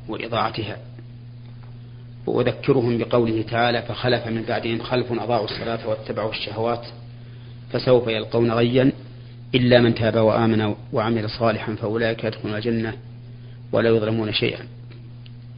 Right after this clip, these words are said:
والغالب على من أضاع الصلاة أن يتبع الشهوات،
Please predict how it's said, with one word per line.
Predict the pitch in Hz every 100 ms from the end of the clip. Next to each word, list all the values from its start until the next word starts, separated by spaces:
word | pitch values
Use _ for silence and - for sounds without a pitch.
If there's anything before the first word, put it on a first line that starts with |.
| - - - -
والغالب | 113 117 123 117
على | 110 117 117
من | 117
أضاع | 117 117
الصلاة | 107 - 113 127 127 - - - - - - - - - - -
أن | 120
يتبع | 117 - 131 113
الشهوات، | 117 - 104 107 104